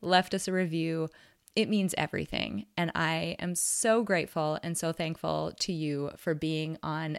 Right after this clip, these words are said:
this journey with me. All right. So every single year since the beginning of the podcast, I make changes and I invest in the podcast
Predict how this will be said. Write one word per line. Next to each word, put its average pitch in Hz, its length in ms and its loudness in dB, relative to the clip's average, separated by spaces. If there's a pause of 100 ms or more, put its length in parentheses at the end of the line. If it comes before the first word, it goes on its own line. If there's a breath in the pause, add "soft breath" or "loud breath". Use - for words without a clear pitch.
this 156 280 -2
journey 151 560 -4 (400 soft breath)
with 208 280 -6
me. 226 480 -4 (1080 loud breath)
All 226 120 6
right. 247 420 -2 (440)
So 247 540 4 (640)
every 311 320 4
single 247 320 2
year 156 480 0 (840)
since 233 300 0
the 254 120 -2
beginning 196 340 2
of 175 60 -2
the 175 60 0
podcast, 156 680 -2 (340 loud breath)
I 202 120 2
make 262 280 -2
changes - 840 0
and 180 140 0
I 170 320 -2
invest 170 560 0
in 226 140 -2
the 233 80 -2
podcast 156 800 -2